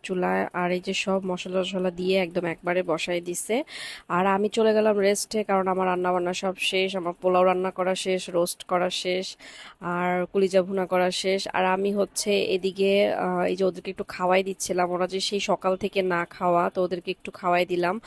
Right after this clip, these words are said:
তারপর আমি খেতে বসে পড়লাম। আর এই যে আমি একটু গরুর মাংস একটু হইছে, ওখান থেকে পাতিল থেকে নিয়েই খাওয়া শুরু করছি। ভালো করে মনে হয়ও নাই, কিন্তু এত মজা লাগতেছিল। আর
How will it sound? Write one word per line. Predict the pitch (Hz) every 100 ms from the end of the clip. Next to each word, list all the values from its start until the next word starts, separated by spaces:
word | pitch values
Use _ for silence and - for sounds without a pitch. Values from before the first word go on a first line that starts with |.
| - - -
তারপর | 202 - 208
আমি | 185 196
খেতে | - 214 202
বসে | 185 185 185
পড়লাম। | 185 180 175 180 196 233 -
আর | - 175 175 175 180 -
এই | 190
যে | 185 196
আমি | 202 180 190 196
একটু | 190 -
গরুর | 190 190 185
মাংস | 180 180 -
একটু | 190 - 190 196 185
হইছে, | 185 185 - 190
ওখান | 180 185 180
থেকে | 190 190 -
পাতিল | 170 185 185
থেকে | 196 202
নিয়েই | 202 196
খাওয়া | 190 185 196
শুরু | 202 180
করছি। | 185 180 - 190 208 - - - -
ভালো | 190 190
করে | 196 190
মনে | 196
হয়ও | 202 202 185 190
নাই, | 185 185
কিন্তু | 202 196
এত | - 202
মজা | 196 185 202
লাগতেছিল। | 202 196 196 - 190 185 214 -
আর | 180 180